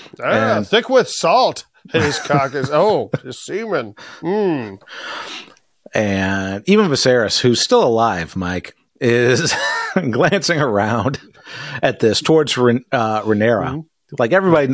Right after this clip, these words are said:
Speaker 2: everybody knows, but fucking Daemon laughs. He's like, <laughs> "Yeah, <laughs> they're white as fuck." <laughs>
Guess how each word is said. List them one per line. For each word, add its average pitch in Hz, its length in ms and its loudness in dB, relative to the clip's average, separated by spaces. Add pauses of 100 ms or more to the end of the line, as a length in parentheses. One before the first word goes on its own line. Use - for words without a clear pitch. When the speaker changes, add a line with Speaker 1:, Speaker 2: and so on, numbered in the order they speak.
Speaker 2:
everybody 139 420 2
knows, 117 260 2
but 113 220 0
fucking 120 260 0
Daemon 110 340 0
laughs. 87 400 -8
He's 107 120 -6
like, - 240 -4
<laughs> - 260 -6
"Yeah, 98 120 -6 (760)
<laughs> 135 100 -2 (380)
they're 127 120 4
white 92 300 0
as 82 140 -2
fuck." 87 440 -6
<laughs> - 40 -8